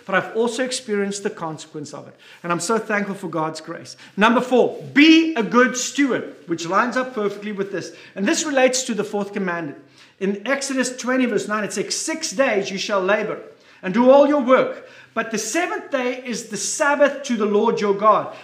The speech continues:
and on it you shall do no work." God is saying to you, God is saying to me to be a good steward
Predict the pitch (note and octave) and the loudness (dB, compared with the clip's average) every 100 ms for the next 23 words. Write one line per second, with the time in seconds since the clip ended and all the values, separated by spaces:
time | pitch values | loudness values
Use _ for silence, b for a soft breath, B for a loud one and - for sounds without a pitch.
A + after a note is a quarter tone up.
0 | B G3 A#3+ E4+ C#4+ - - A3+ D4+ D4 | B 4 6 6 6 6 4 6 6 6
1 | B3+ G3 A3+ G#3 G#3 G3 E3+ C#3+ B B | 4 4 2 2 4 4 4 0 B B
2 | B E3 C#4 E4+ E4+ - D4 D4 C#4+ - | B 6 6 6 4 4 4 4 0 0
3 | A#3 A#3 G3+ - - - _ _ b b | 4 4 4 -2 -10 -20 _ _ b b
4 | b b b b F3+ G3+ C4 D4 - D4 | b b b b -2 2 4 2 2 2
5 | D4+ D4 - C#4 C4+ A#3 C3 - A3+ E3 | 2 0 0 0 2 0 -4 -6 -6 0
6 | C4+ D#4 A#3+ C4+ - - B3 A3 A#3 | 2 2 -4 -6 -6 -4 0 0 0